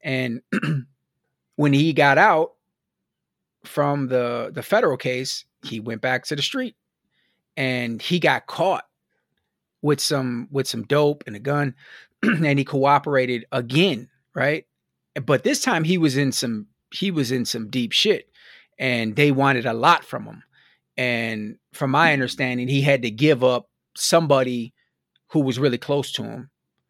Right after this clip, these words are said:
Speaker 1: in order to, to get that up off of him. And he still ended up going back to jail. He's doing eighteen months right now. But the reality is that he was back in the game again and again and again.
Speaker 2: Mm-hmm.
Speaker 1: Um,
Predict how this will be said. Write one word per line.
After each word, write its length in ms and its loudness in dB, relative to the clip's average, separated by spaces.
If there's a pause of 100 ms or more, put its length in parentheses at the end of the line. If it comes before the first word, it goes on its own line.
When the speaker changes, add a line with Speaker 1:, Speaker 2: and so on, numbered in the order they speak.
(220)
Speaker 1:
in 120 0
order 260 4
to, 420 -2 (100)
to 140 -4
get 300 -4
that 320 -2
up 140 -8
off 220 2
of 100 -16
him. 220 -12 (100)
And 120 -2
he 60 2
still 260 6
ended 120 4
up 100 2
going 180 0
back 160 2
to 60 -14
jail. 260 4
He's 80 0
doing 220 0
eighteen 320 -2
months 220 -4
right 200 -2
now. 260 2 (460)
But 320 4 (1400)
the 100 -2
reality 440 4
is 120 -2
that 160 -4
he 180 -2
was 140 -6
back 340 0
in 80 -2
the 60 0
game 400 -6
again 480 -2
and 100 -2
again 260 -4
and 100 -4
again. 380 -8 (460)
Speaker 2:
Mm-hmm. 100 -14
Speaker 1:
Um, 500 -6